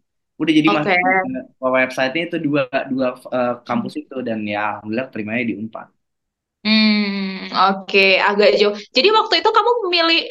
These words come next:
Speaker 2: pas, eh, aktif-aktifnya di Bandung, kamu ngekos di sana atau gimana, Abel?
Speaker 1: Ya, eh, satu setengah semester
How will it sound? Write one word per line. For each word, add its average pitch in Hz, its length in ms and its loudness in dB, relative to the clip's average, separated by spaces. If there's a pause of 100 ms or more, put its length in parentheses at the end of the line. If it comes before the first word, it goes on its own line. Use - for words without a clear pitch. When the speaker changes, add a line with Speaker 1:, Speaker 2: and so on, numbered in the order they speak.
(100)
Speaker 2:
pas, 311 160 -2 (400)
eh, 262 320 6 (140)
aktif-aktifnya 285 640 0 (160)
di 262 40 2 (100)
Bandung, 247 300 2
kamu 311 240 0
ngekos 262 400 -6 (100)
di 247 140 -2
sana 233 240 -2
atau 320 140 -2 (100)
gimana, 202 300 0 (420)
Abel? 185 260 -6 (540)
Speaker 1:
Ya, 120 60 2 (300)
eh, 135 160 4 (140)
satu 147 200 -4
setengah 151 260 -4
semester 151 360 -4